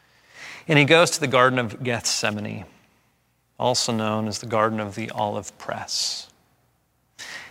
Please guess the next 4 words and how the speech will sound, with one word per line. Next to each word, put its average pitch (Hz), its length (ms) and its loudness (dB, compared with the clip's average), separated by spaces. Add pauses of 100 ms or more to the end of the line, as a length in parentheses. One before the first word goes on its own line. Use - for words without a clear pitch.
(220)
And 139 240 6
there, 156 400 6 (1300)
he 143 80 -10
prays. 127 640 -2